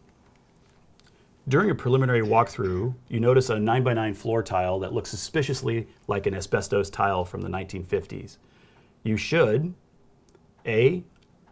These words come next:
research asbestos and present the owner options. B, propose encapsulation, which would be covering it over, uh, and leaving it there. C, suggest that they get a phase,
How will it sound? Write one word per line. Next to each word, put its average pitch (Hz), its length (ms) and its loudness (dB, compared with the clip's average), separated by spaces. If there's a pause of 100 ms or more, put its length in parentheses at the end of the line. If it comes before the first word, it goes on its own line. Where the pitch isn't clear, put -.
research 127 380 6
asbestos 120 540 0
and 98 100 -6
present 104 320 -2
the 107 100 -4
owner 101 240 -4
options. 117 520 -4 (880)
B, 127 360 2 (400)
propose 120 500 4
encapsulation, 107 1120 -2 (580)
which 98 140 -16
would - 60 -12
be 82 280 -6 (260)
covering 101 440 -2
it 87 100 -4
over, 92 480 -4 (120)
uh, 92 280 -10
and 87 240 -10
leaving 90 260 -8
it 90 140 -10
there. 98 320 -2 (1120)
C, 147 600 -2 (640)
suggest 123 440 0
that 135 120 0
they 117 100 2
get 113 320 0 (100)
a 98 120 -4
phase, 120 460 0